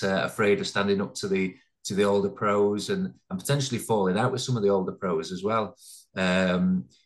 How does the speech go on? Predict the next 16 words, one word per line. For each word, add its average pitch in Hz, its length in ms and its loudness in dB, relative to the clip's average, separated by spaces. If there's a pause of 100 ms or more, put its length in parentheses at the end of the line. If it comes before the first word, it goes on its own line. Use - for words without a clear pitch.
(120)
you 98 80 -10
know, 95 160 0
he's, 95 320 0
uh, 90 460 0 (120)
he 95 80 -6
was 92 80 -6
very 98 200 0
determined. 101 720 -2 (420)
Um, 92 540 -2
I'm 90 100 -4
sure 95 320 0
he'll 90 260 -2
say 104 140 -2
himself 95 480 -2
he 101 60 -8
wasn't, 92 380 -4